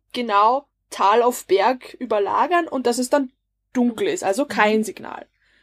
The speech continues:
Speaker 1: Aber jetzt stellen wir uns vor, es kommt so eine Gravitationswelle daher und dann dehnt diese Gravitationswelle den Raum aus. Dann wird dieser Arm ein bisschen länger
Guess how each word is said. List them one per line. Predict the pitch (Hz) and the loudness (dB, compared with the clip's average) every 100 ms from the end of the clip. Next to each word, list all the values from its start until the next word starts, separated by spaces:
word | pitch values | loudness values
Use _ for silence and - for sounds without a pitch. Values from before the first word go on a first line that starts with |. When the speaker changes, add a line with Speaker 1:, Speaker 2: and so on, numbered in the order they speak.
| _ _ _ _ | _ _ _ _
Speaker 1:
Aber | 202 196 202 330 440 _ _ | 0 2 2 0 -2 _ _
jetzt | 220 | -12
stellen | - 247 262 254 | -2 0 0 -2
wir | |
uns | 226 - | -6 -8
vor, | - 254 | -4 0
es | 320 - | 0 2
kommt | 311 339 | 0 0
so | - | 0
eine | 285 262 | 0 0
Gravitationswelle | 262 247 226 220 - 214 233 - 240 262 | 2 2 2 -2 -4 -8 -8 -4 -2 0
daher | 254 240 233 302 - _ _ _ _ _ | -2 -2 -2 -2 -4 _ _ _ _ _
und | 233 233 | -6 -4
dann | 240 | -4
dehnt | - 254 330 403 | 0 2 2 2
diese | 311 294 | 0 -2
Gravitationswelle | 262 262 240 240 220 - 208 226 247 226 233 254 370 - - | 0 0 0 -2 -4 -4 -6 -4 -6 -6 -4 -4 -8 -6 -2
den | 269 | 0
Raum | 247 190 214 214 | 2 2 0 -4
aus. | - - - - _ _ _ _ _ - | -10 -12 -16 -20 _ _ _ _ _ -8
Dann | 214 190 | -8 -4
wird | 226 330 415 - - | 0 0 -2 -10 -2
dieser | 254 226 233 - | 0 4 2 2
Arm | 196 196 302 494 _ _ _ _ _ _ _ _ _ _ | 0 0 0 -6 _ _ _ _ _ _ _ _ _ _
ein | 247 247 | -4 -2
bisschen | 233 - 311 | -4 -4 -2
länger | 247 196 185 - | 0 -2 -4 -12